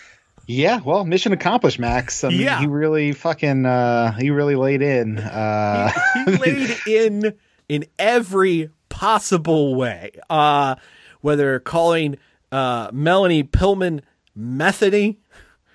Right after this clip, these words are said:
Speaker 1: Mm-hmm.
Speaker 2: uh, saying that Pillman's mother should have swallowed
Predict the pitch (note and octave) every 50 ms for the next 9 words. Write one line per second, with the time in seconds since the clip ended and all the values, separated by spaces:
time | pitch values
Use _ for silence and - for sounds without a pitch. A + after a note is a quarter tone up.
0 | _ - A#2+ B2+ B2+ A2 A#2 C#3+ D3+ - C#3 C#3 C#3 C#3 C#3 C3+ C3+ B2+ A#2 G#2
1 | - _ _ _ _ - - C3+ - - - F#3 F#3+ F#3+ F3+ F3+ F3 E3+ E3 D#3
2 | C#3+ C#3 C3+ - - - E3+ E3+ E3 D#3+ D#3+ D3+ D3 C#3+ C#3+ D#3 D3+ D3 D#3 D3
3 | - - C3 A#2+ G#2 - - - - C#3+ D3 D#3 E3+ G3 G#3+ G#3 G#3+ A3+ A#3 -